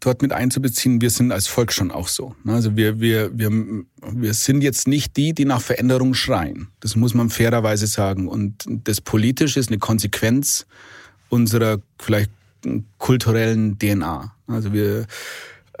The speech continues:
haben schon eine, eine gewisse, wir mögen den Status quo eigentlich ganz gerne. Veränderung ist n-, nicht so sehr unseres.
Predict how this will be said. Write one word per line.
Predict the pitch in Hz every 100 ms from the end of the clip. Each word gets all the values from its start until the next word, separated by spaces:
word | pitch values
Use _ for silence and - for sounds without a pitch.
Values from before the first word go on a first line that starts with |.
| 143
haben | - 123 127
schon | 123 113 113 -
eine, | 113
eine | 110 113 110
gewisse, | 107 110 117 - 110 107 101 - _ _ _ _ _ _ _ _ _ _
wir | 135 120
mögen | 123 147
den | 131
Status | - 120 117 107
quo | - 175
eigentlich | 87
ganz | - 92 -
gerne. | 87 95
Veränderung | 95 104 127 127 123
ist | 117
n-, | 123 123 _ _
nicht | 120 131 135
so | - 131 127
sehr | - 110 -
unseres. | 101 98 98 113 107